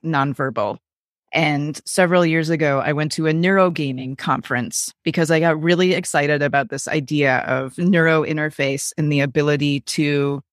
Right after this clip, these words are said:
you know, in her case, she was also non-mobile. So her ability to make her body move by thinking, we all do that. Most of us do that pretty easily. Your body says, "Move right arm," and your right arm moves. And she couldn't do that.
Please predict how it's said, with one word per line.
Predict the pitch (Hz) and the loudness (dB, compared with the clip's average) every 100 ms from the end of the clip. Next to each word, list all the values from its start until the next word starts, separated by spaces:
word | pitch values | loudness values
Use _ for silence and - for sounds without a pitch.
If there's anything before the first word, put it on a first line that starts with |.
| _ _ - | _ _ -4
you | 165 | 0
know, | 151 151 _ | 2 0 _
in | 180 180 | 0 4
her | 214 | 4
case, | 214 202 170 | 4 4 2
she | 190 | 0
was | 170 | 0
also | - 165 170 | 0 -2 -2
non-mobile. | 151 147 160 196 165 143 | -2 -2 0 0 2 0
So | 151 156 | -2 -6
her | 160 170 | -2 -2
ability | 160 160 160 | 0 0 -2
to | 147 | -4
make | 156 139 | -6 -6
her | 165 | -4
body | 143 151 143 | 0 0 2
move | 143 131 127 - | 0 0 -4 -4
by | 135 | -2
thinking, | 151 - - 160 143 147 139 143 - _ _ - | -2 -6 -2 -2 2 0 0 -4 -10 _ _ -4
we | 170 185 | 2 6
all | 151 151 | 6 4
do | 139 160 | 2 0
that. | 147 135 131 | 2 2 0
Most | 165 160 - | -2 -2 -4
of | 151 | -4
us | 147 | -6
do | - 151 | -4 -2
that | 131 123 | 0 -2
pretty | - 185 165 | 0 2 2
easily. | 214 175 156 143 143 | 4 2 2 -2 -6
Your | 160 | -6
body | 160 143 147 | -2 0 -2
says, | 165 156 | -4 -2
"Move | 160 147 | -2 0
right | 151 151 | 0 0
arm," | 151 147 | 0 0
and | |
your | 151 143 | 0 0
right | 139 - | 0 0
arm | 139 139 | -2 0
moves. | 208 185 151 | 0 0 -2
And | 143 | -6
she | - 151 | -8 -6
couldn't | 156 139 135 | -4 -4 -4
do | 151 | -4
that. | - - | -2 -2